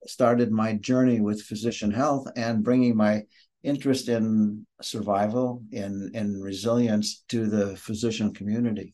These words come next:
Uh, I can say more about that because physician health has been interesting.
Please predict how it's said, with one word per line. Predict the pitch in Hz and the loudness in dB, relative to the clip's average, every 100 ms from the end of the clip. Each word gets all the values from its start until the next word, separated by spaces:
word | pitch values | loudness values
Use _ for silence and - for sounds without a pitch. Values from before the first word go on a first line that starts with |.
| - | -8
Uh, | 117 104 104 - | -2 -2 -2 -2
I | 143 | 0
can | 151 | 0
say | 147 143 | 4 6
more | 131 131 | 6 6
about | 117 151 | 4 4
that | 123 110 | 2 0
because | 120 123 - _ _ - - - - - | 0 -2 -6 _ _ -20 -16 -14 -12 -4
physician | 147 139 214 202 | 2 4 4 2
health | 139 175 175 | 0 0 0
has | 135 | 0
been | 117 131 | 2 2
interesting. | 139 160 147 143 135 - | 2 0 0 4 4 4